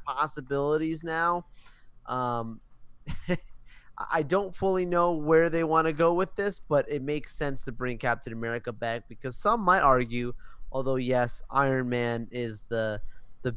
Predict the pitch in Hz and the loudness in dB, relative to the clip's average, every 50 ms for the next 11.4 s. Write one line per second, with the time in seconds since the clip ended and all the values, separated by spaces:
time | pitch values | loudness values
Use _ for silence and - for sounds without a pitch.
0 | - - - - - - - - 127 120 123 - - 160 170 170 175 175 175 180 | -2 -2 -2 -2 -2 0 4 6 6 6 6 4 0 -2 0 0 -2 -2 -2 -2
1 | 180 180 185 - - - - - 151 165 160 151 151 156 156 160 175 175 - - | -4 -4 -6 -10 -14 -16 -16 -14 -10 -8 -6 -4 -4 -2 -2 -2 -2 -4 -6 -8
2 | - 135 139 156 147 143 151 156 160 165 170 175 151 156 - - - 160 151 156 | -6 -2 2 4 6 6 6 4 4 2 0 -4 -4 -6 -8 -4 -4 -2 -2 -2
3 | 151 147 - - - - 151 131 135 - - 160 156 147 151 156 156 156 165 160 | -4 -6 -6 -8 -8 -8 -6 -6 -6 -4 -4 -4 -4 -4 -2 -2 -2 -2 -4 -6
4 | - 170 165 170 170 165 180 185 180 - - - - - - - - - - - | -6 -8 -8 -8 -8 -8 -8 -8 -8 -8 -8 -10 -10 -10 -10 -12 -14 -12 -12 -12
5 | - - 135 139 - - - - - 160 156 - - 160 147 147 143 127 139 120 | -10 -8 -8 -8 -8 -8 -2 0 2 2 2 2 -2 -2 0 0 0 0 -2 -2
6 | 117 131 131 131 127 123 120 - - 123 107 - - 123 110 - - - - 131 | 0 0 0 0 0 -2 -4 -4 -4 -6 -6 -6 -6 -6 -6 -8 -8 -6 0 0
7 | 127 123 113 - - - - - - - - - - - 123 120 101 - - - | 2 2 0 -4 -10 -16 -16 -16 -18 -18 -16 -16 -10 -6 -6 -6 -6 -6 -4 -2
8 | 131 123 117 107 101 107 - 117 113 - - 127 120 107 104 110 110 107 107 107 | -2 0 -2 -4 -6 -12 -14 -14 -10 -6 -2 -2 -2 -2 -2 -2 -2 -2 -2 -2
9 | 113 110 - - 147 147 135 127 117 110 127 120 120 123 127 123 123 117 107 107 | -4 -4 -4 -4 -2 -2 -2 -2 0 4 8 8 10 8 8 6 2 -2 -4 -4
10 | 117 117 107 110 113 110 113 117 110 107 110 110 110 107 110 107 107 104 101 - | -4 -4 -4 -4 -2 0 0 0 0 -2 -4 -4 -4 -2 -2 -2 -2 -2 -2 2
11 | - 110 107 107 110 104 - | 4 4 6 6 4 2 2